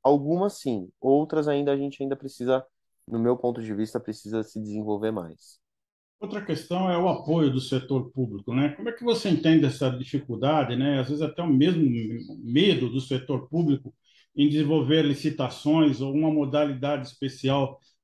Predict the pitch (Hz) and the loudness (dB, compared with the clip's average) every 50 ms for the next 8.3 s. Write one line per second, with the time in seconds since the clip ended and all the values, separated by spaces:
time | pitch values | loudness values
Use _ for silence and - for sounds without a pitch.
0 | _ _ _ _ 147 147 151 143 - - 143 - - - - 135 - - 131 123 | _ _ _ _ 0 0 0 0 0 -2 -2 -2 -2 -10 -18 -12 -6 -4 -4 -4
1 | - - 143 147 147 139 139 135 131 - 139 127 127 - - 143 131 127 120 127 | -4 -2 2 2 4 6 6 4 4 2 0 -2 0 0 -2 0 0 0 -4 -6
2 | - - 135 120 120 - 135 131 131 131 123 120 123 127 123 113 123 117 113 113 | -6 -4 -4 -4 -4 -2 -2 -2 -2 -2 -4 -2 -2 -2 0 0 -2 -4 -4 -4
3 | 107 101 98 92 92 - - - _ _ _ _ _ _ _ _ _ _ _ _ | -6 -6 -6 -8 -10 -14 -20 -20 _ _ _ _ _ _ _ _ _ _ _ _
4 | _ _ _ _ _ _ _ _ _ _ _ _ _ _ _ _ _ _ _ _ | _ _ _ _ _ _ _ _ _ _ _ _ _ _ _ _ _ _ _ _
5 | - 69 - - 113 - - 135 135 147 160 190 202 - 196 160 127 110 98 117 | -18 -16 -10 -10 -8 -6 -4 -4 -2 0 0 0 -2 -2 0 2 2 4 4 4
6 | 131 135 113 95 - - 107 117 120 117 - - 117 120 127 127 123 117 - 113 | 4 4 4 2 -2 -4 -6 -6 -6 -8 -2 0 2 2 2 2 -2 -4 -4 -4
7 | 104 107 104 101 101 98 98 92 95 95 95 92 - - - - - - - - | -4 -2 0 0 0 0 0 -2 -2 -2 -4 -6 -12 -10 -10 -10 -10 -8 -8 -4
8 | 90 87 90 101 131 139 | -2 -2 -2 -2 -4 -6